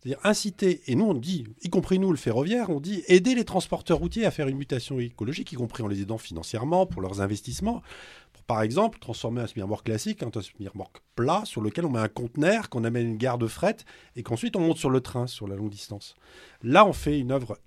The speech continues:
extrêmement utile à, à l'écologie. Donc, il faut allier les deux.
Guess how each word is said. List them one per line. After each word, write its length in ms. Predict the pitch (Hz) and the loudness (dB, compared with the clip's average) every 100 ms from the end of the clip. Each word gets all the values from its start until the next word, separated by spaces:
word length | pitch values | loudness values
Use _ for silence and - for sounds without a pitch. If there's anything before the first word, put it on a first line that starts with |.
| - | -2
extrêmement 560 | 180 - - 143 139 | -2 -2 -4 -2 0
utile 380 | 127 120 147 127 | -2 -4 -8 -6
à, 140 | 101 113 | -6 -4
à 80 | 110 | -4
l'écologie. 580 | 107 - 98 95 151 196 | -4 -4 -4 -2 -2 -2
Donc, 200 | 135 - | -4 -6
il 40 | |
faut 240 | - 135 131 - - | -2 0 0 -8 -2
allier 280 | 151 170 180 | 2 4 8
les 140 | 160 | 8
deux. 240 | 120 156 | 8 6